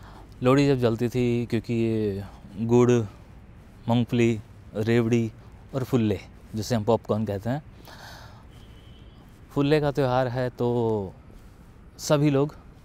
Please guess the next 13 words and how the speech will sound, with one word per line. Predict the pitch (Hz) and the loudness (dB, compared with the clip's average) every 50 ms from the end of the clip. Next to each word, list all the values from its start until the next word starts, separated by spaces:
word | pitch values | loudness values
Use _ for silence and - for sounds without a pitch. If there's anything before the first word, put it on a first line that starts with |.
| - - - - - - | -20 -20 -20 -20 -14 -10
ये | 101 104 | -8 -6
तो | 98 - | -6 -6
चढ़ाया | 107 - 110 107 117 131 | -4 -4 -2 0 0 2
ही | 139 151 151 | 2 2 0
करते | 143 135 127 147 139 | 0 -2 0 -2 -2
थे, | 127 143 139 135 | -2 -4 -6 -6
क्योंकि | - - 110 98 - 117 113 | -6 -8 -8 -6 -4 -4 -4
इससे | 107 - - - - 147 | -4 -6 -8 -4 -4 -4
तो | - 143 | -4 -4
पूजा | - - 165 170 165 180 156 | -4 -2 0 2 4 4 4
होती | 135 123 113 - 117 110 | 4 2 0 -2 -4 -4
है। | 113 107 - - - - - - - - - - - - - - - - - | -4 -8 -10 -16 -20 -20 -20 -20 -20 -20 -20 -20 -20 -20 -20 -20 -20 -10 -6
और | 101 104 101 98 98 101 95 90 95 | -4 -2 -2 -2 -2 -2 -4 -6 -8